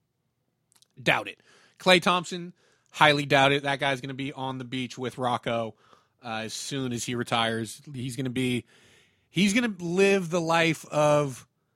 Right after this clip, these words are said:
you know, what you would expect Matthew McConaughey lives, basically. That's the way I see it.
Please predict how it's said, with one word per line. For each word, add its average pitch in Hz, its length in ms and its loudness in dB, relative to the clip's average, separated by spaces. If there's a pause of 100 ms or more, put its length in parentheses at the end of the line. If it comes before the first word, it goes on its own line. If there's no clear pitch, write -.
(2000)
you 160 100 -4
know, 156 140 4
what 156 160 4
you 156 80 2
would 156 100 2
expect 151 360 0
Matthew 147 340 0
McConaughey 127 520 -2
lives, 101 340 -10
basically. 104 580 -10 (880)
That's 156 200 4
the 165 60 -2
way 139 220 0
I 117 100 -4
see 95 220 -10
it. 87 100 -14